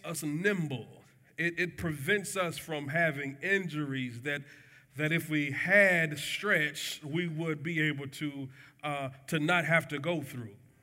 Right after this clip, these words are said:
Stretching, although it takes time and it's uncomfortable and in moments, but stretching helps us to get into things that under ordinary circumstances you wouldn't be able to get into because you're too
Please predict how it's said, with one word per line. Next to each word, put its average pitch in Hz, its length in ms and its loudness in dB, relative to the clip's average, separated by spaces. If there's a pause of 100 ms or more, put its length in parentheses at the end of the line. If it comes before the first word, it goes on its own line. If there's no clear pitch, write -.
(460)
Stretching, 190 600 0
although 170 400 0
it 165 120 -4
takes 185 300 -4
time 147 480 -2
and 139 80 -8
it's 151 180 -10
uncomfortable 165 760 -4
and 156 180 -4
in 156 160 -6
moments, 160 480 -6 (300)
but 151 160 -6
stretching 196 800 0 (160)
helps 190 460 0
us 202 200 -2
to 165 180 -2
get 190 320 -2 (140)
into 208 500 2
things 135 920 -8 (400)
that 165 280 0
under 180 260 2
ordinary 185 520 0
circumstances 151 960 -4
you 175 120 -4
wouldn't 156 260 -6
be 156 140 0
able 147 200 -4
to 139 60 -6
get 175 220 0
into 147 540 -4
because 135 440 -4
you're 135 80 -4
too 165 240 -6